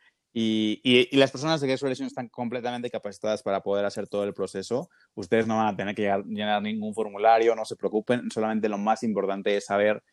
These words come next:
cómo se llamaba la persona que los atendió y en qué, si a-,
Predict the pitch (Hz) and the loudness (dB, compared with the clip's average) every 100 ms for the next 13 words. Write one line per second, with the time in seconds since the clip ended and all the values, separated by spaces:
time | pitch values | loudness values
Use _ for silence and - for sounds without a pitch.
0 | _ _ _ _ - 131 139 135 113 110 | _ _ _ _ 0 2 2 0 0 2
1 | 113 107 101 - 107 104 98 95 95 95 | 4 2 -2 -10 -10 -8 -10 -10 -12 -2
2 | 104 131 - 120 113 107 - 113 113 - | 2 2 0 0 0 -2 2 4 4 0
3 | _ - - 120 110 | _ -18 -4 0 0